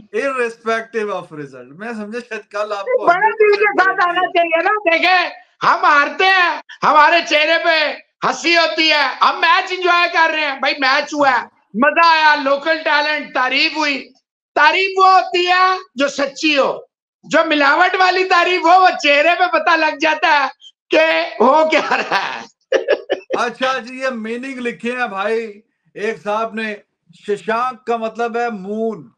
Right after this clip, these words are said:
Speaker 1: चांद।" तो आज आके उसने चांदनी कर दी है पंजाब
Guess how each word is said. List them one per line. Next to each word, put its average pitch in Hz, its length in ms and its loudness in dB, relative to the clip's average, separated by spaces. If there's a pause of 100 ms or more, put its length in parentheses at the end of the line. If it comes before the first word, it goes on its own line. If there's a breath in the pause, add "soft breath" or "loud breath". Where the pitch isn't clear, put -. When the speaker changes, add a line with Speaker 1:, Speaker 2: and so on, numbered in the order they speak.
(180)
Speaker 1:
चांद।" 202 560 -6
तो 190 80 -10
आज 233 300 -2
आके 233 300 -10
उसने 240 300 -12
चांदनी 247 640 -12
कर 240 220 -12
दी 240 220 -16
है 233 180 -8
पंजाब 220 480 -8